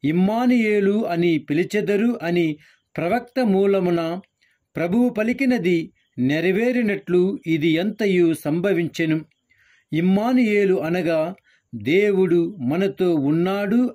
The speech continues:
అని అర్థము. ఇది క్రీస్తు సువిశేషము.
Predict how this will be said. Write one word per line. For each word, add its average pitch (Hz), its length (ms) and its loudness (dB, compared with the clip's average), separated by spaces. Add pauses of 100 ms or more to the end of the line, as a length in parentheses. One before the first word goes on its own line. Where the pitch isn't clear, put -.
అని 170 380 -2 (100)
అర్థము. 156 640 -2 (960)
ఇది 156 460 0
క్రీస్తు 208 400 -4
సువిశేషము. 185 880 -2